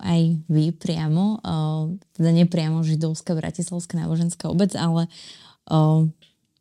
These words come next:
od vypuknutia covidu, a, ešte vznikol jeden projekt, ktorý si <laughs> myslím, že je dôležité spomenúť,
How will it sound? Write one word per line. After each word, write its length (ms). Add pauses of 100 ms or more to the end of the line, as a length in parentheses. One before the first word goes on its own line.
od 240 (180)
vypuknutia 640
covidu, 680
a, 460 (100)
ešte 320
vznikol 380
jeden 260
projekt, 380
ktorý 260
si 180
<laughs> 140
myslím, 240
že 140
je 80
dôležité 480
spomenúť, 580